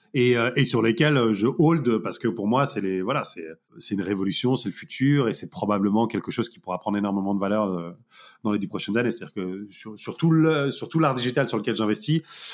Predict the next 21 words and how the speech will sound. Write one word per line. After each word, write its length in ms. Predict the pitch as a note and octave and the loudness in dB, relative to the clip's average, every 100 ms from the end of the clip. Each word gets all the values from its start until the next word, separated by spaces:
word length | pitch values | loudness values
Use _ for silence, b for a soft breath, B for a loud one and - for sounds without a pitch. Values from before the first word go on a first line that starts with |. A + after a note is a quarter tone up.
| B B - | B B -18
euh, 40 | - | -6
voilà, 220 | B2+ F2 | -4 -2
les 100 | F#2 | -4
Chromie 240 | - A2 | 0 0
Squiggle 380 | G#2 - G#2+ C3+ | 0 0 2 2
sont 180 | - F2+ | 0 -4
de 140 | F#2+ - | -4 -4
très, 440 | - - F#3+ G#3 | -4 -2 0 0
très 260 | - D#3 D3 | 2 2 6
loin, 460 | D3+ D#3 F3 G#3+ - B | 6 4 2 0 -6 B
euh, 120 | F#2+ G2 | -16 -4
les 180 | G2+ A2 | 2 4
œuvres 120 | C#3+ | 2
sur 120 | B2 | 2
lesquelles 220 | G#2+ C#3 A2+ | 0 0 0
je 80 | |
suis 120 | A2 A2 | 0 0
le 120 | F#2+ | -2
plus 360 | C#3 C#3 - | 0 0 -2
bullish, 360 | G#2+ B2+ C3 - | -2 0 0 -2
quoi. 100 | - | -10